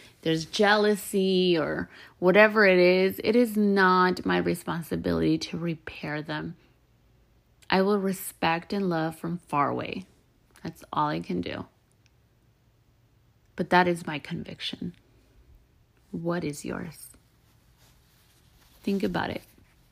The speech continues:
Think about it very well. If you feel like you don't fit in this world,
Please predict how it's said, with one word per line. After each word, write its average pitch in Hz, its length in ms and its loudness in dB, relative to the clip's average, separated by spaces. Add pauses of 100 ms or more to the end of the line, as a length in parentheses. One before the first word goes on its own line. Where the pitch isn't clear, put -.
(1400)
Think 185 240 -6
about 185 240 -6
it 180 120 -6
very - 220 -6
well. 196 380 -8 (1700)
If 180 140 -4
you 208 120 2
feel 208 280 0
like 208 260 -2
you 190 80 0
don't 185 360 -2
fit 180 200 0
in 180 260 2
this 180 260 -4
world, 180 380 0